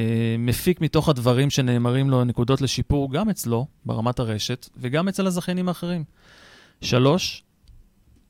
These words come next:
תראו, במקרים רבים בעלי הרשתות יודעים יותר טוב מהזכיינים, אין מה לעשות. זה ככה. זה ככה. ויחד עם זאת,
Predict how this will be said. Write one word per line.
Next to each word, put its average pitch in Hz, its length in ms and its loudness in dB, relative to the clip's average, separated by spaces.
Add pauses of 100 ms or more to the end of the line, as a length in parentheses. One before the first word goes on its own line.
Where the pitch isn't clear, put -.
(160)
תראו, 110 240 -6 (200)
במקרים 151 480 -4
רבים 131 300 -2
בעלי 117 200 0
הרשתות 123 400 -4
יודעים 131 280 -4
יותר 127 240 -2
טוב 139 140 -6
מהזכיינים, 113 540 -4 (580)
אין 143 120 0
מה 123 80 0
לעשות. 98 240 -12 (100)
זה 196 140 0
ככה. 147 240 -4 (520)
זה 190 140 -6
ככה. - 260 -6 (140)
ויחד 175 460 -2
עם 175 80 0
זאת, 180 300 -2